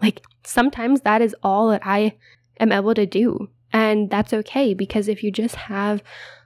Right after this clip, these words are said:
a goal or an intention to set for the morning, I feel like that is really important right there. So that's a little bit more about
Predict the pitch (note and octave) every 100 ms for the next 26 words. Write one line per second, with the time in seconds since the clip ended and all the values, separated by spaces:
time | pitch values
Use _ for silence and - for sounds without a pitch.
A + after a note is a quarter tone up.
0 | - G#3 F3+ - F#3+ G#3+ A3 B3 A#3 G#3
1 | F#3+ F3 - A3 G#3 - A3+ G#3 G3+ -
2 | F3+ - - G3 F#3+ F#3 F#3+ G3+ G#3 A3
3 | A3 - _ _ G#3+ A3+ A#3+ A#3+ C4+ C4+
4 | C4 G#3 F#3+ F#3 - _ - _ _ G#3
5 | G#3 G3 F#3+ F#3+ G3+ G3 F#3 F3+ - F#3+
6 | F#3 - F#3 - F#3+ F#3 - - - _
7 | - F#3+ - - - - A#3 G#3 - -
8 | - - - C4 B3 A3 A#3 D4+ C4 B3+
9 | C#4 C4 C4+ A#3 B3+ B3+ B3+ A#3 A#3 -